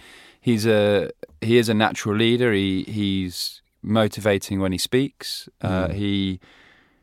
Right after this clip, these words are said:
Speaker 1: he, he thinks about, he thinks quite logically about situations in games.
Speaker 2: Hmm.
Speaker 1: Um, I've seen that. Do I think he's a, a future captain? I,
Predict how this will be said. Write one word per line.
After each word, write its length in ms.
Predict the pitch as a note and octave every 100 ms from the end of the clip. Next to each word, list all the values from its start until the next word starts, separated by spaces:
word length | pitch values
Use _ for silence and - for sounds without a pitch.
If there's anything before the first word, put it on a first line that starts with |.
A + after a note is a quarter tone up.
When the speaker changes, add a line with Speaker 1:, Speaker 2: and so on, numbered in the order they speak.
| _ -
Speaker 1:
he, 180 | G#2 F#2+ -
he 100 | G2+
thinks 400 | - C3+ A#2+ -
about, 440 | F#2+ G2+ G2 G2 - - - _ _
he 60 | A2+
thinks 220 | B2 A2
quite 180 | - G2+
logically 520 | A2+ G2 F2 - G2+
about 340 | F#2 G2+ G2 - -
situations 720 | - - - G2+ F#2+ G#2 F#2
in 180 | G2 F#2+
games. 580 | G2+ A2+ C#3+ D#3+ - - -
Speaker 2:
Hmm. 60 |
Speaker 1:
Um, 460 | G2+ G2 G2 G2 F#2+ - - - - - _ - -
I've 140 | - B2
seen 200 | G3 G3
that. 100 | C#3
Do 100 | D3+
I 80 | D3
think 280 | D#3 D3+
he's 200 | D3 C3+
a, 380 | B2+ B2 A#2+ A#2 - - -
a 140 | A#2+
future 400 | - C3+ - -
captain? 540 | - C3 - - C3 B2
I, 260 | A#2+ A#2